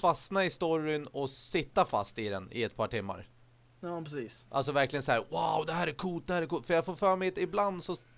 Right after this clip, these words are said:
Speaker 1: släpper jag spel lite lätt för att man, för,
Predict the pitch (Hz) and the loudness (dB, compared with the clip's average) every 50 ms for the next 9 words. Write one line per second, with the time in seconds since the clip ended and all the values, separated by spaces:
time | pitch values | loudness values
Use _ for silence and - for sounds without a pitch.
0 | - - - - - 190 190 180 - - - 170 151 147 143 - - 143 135 131 | -20 -20 -20 -8 -2 -2 -2 -2 -2 -4 0 2 2 2 2 0 0 0 0 2
1 | 131 131 135 127 - 131 135 143 131 127 - - - - - 139 139 139 135 131 | 0 0 -4 -4 -4 -2 0 0 0 0 -4 -18 -18 -2 0 2 4 4 4 4
2 | 135 127 123 - - - - - - - - - - - - - _ _ _ - | 2 2 0 -2 -12 -20 -20 -20 -20 -20 -20 -20 -20 -20 -20 -20 _ _ _ -12
3 | 120 127 139 143 143 143 139 139 139 139 139 123 131 - - - 156 127 131 139 | -6 -2 0 0 0 0 -4 -8 -8 -10 -10 -12 -14 -16 -2 0 0 0 0 -4